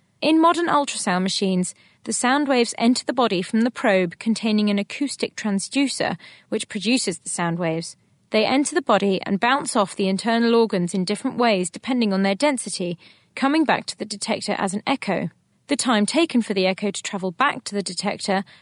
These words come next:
allows the depth of the object causing the reflection to be calculated. Solid objects bounce back a different signal to liquids, which is why it's easy for this technique to see a fetus in the womb full of amniotic fluid.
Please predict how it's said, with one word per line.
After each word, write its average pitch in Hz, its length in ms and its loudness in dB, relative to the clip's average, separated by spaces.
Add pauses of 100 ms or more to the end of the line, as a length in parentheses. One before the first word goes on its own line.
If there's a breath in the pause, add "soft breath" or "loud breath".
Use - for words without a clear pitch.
(100)
allows 208 400 4
the 196 80 -8
depth - 360 0
of 202 140 -4
the 196 120 2
object 190 360 0
causing 269 400 0
the 180 80 -4
reflection - 540 -4
to - 80 -6
be 190 100 -2
calculated. 185 800 -6 (460)
Solid 311 400 2
objects 180 420 0
bounce 190 300 0
back 196 240 -2
a - 20 0
different 226 420 0
signal 185 380 -2
to - 140 -4
liquids, 208 520 0 (340 soft breath)
which - 180 -4
is 233 100 -8
why 254 160 4
it's 233 220 0
easy 269 340 2
for 196 140 -4
this 190 180 -4
technique 208 400 -2
to 220 140 -6
see 196 500 0
a 202 100 -2
fetus 269 460 0
in 196 100 2
the 214 80 2
womb 180 320 2
full 185 280 0
of 180 100 -4
amniotic 180 540 -2
fluid. 208 460 -4